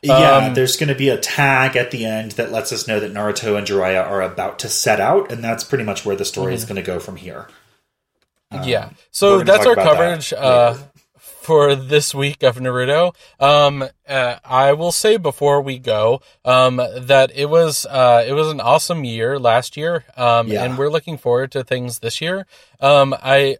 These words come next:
Speaker 2: I want to, like, catch people listening at the end instead of just at the beginning as well,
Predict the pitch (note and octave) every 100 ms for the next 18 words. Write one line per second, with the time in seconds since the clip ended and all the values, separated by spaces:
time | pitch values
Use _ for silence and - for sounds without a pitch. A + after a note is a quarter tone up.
0 | - C#3 C3 B2+ D3+ D#3+ - D3 C3+ A#2+
1 | _ _ C#3+ C#3 - C3+ B2 B2+ B2 A#2+
2 | A#2+ A#2+ - C3 A#2+ A#2 A#2+ A2 A#2+ A#2+
3 | A#2+ G#2+ A#2 - A#2 A#2 B2 A#2 B2+ A#2
4 | A#2+ A2 A2+ A#2+ A2+ A#2+ A2+ A2+ B2